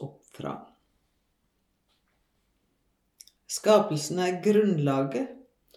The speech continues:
for alle Guds råd til frelse,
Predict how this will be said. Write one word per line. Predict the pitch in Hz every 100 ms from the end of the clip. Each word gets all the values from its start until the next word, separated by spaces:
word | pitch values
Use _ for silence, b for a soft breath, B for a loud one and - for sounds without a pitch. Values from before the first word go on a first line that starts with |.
| b b b -
for | 170 196
alle | 170 151 170 - 147
Guds | 151 147 - 147
råd | 143 139 -
til | 139
frelse, | - 151 135 - - -